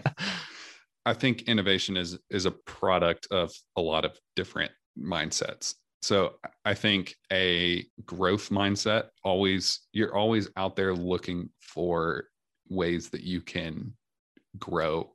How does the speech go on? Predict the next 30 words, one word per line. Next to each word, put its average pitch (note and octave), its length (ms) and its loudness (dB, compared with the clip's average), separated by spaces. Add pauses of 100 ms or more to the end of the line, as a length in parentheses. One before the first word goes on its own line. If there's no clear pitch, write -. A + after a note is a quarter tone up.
(160)
and E2+ 360 0 (280)
be F#2 100 -2
better. F2 500 0
And F#2 520 2 (160)
I G2 80 2
also F#2 300 2
think F#2 220 0
it F2+ 60 -2
is F2 180 -2
a E2 60 0 (220)
mindset E2 500 -2
of - 320 -6 (140)
curiosity. - 800 -6 (240)
I, D2 100 -4 (140)
I F2 80 -2
think F2+ 400 -2 (800)
wondering, F#2 840 2 (340)
you G2 100 2
know, E2+ 180 0 (100)
looking G2+ 440 0
outside F#2+ 440 2
of E2+ 60 -4
the E2 120 -2
industry E2 400 -4
and D#2+ 100 -4
wondering D#2+ 400 -4
how D#2+ 440 -4 (200)
something F2 520 -2
could F2 200 -4
be F2 380 0